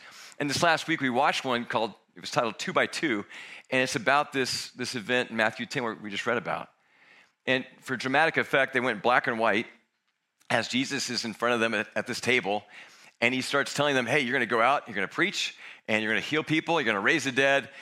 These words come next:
and you're gonna cast out demons. Go have some fun." And they just start freaking out. And Jesus starts assigning them, you know, to pair up. He's, "Matthew, tax collector, go with Simon the Zealot," which is like a special ops guy. "You guys go that direction. Peter, you take so-and-so, you go that direction.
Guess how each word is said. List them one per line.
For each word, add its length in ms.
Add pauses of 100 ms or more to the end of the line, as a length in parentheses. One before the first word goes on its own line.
(160)
and 180
you're 60
gonna 120
cast 300
out 140
demons. 360
Go 100
have 100
some 140
fun." 320 (800)
And 100
they 100
just 100
start 160
freaking 580
out. 320 (840)
And 100
Jesus 260
starts 240
assigning 380
them, 300
you 120
know, 80 (140)
to 100
pair 280
up. 140
He's, 160 (260)
"Matthew, 440
tax 300
collector, 300
go 180
with 100
Simon 360
the 100
Zealot," 400
which 180
is 280
like 100
a 60
special 400
ops 220
guy. 220 (200)
"You 120
guys 200
go 100
that 200
direction. 380
Peter, 220
you 160
take 240
so-and-so, 380
you 120
go 160
that 200
direction. 340